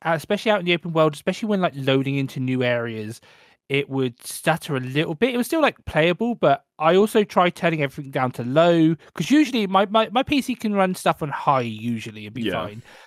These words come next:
Speaker 1: Sometimes I had to turn it down to medium. I turned every single option down to low, and it was still having the problems.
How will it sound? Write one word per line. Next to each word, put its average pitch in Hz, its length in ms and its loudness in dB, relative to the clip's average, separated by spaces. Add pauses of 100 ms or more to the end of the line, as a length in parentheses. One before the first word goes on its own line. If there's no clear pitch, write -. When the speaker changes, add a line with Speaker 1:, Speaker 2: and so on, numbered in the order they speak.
Speaker 1:
Sometimes 233 560 2
I 202 40 4
had 185 80 0
to 180 80 -10
turn 175 160 -2
it 170 40 -6
down 151 140 0
to 156 80 -10
medium. 127 460 -2
I 151 140 2
turned 135 280 -8 (240)
every 143 340 2
single 135 300 -2
option 127 240 -6
down 123 180 -4
to 123 80 -10
low, 120 260 -2
and 117 80 -6
it - 60 -12
was 123 100 -12
still 127 240 -6
having 120 280 -8
the 117 60 -8
problems. 123 540 -6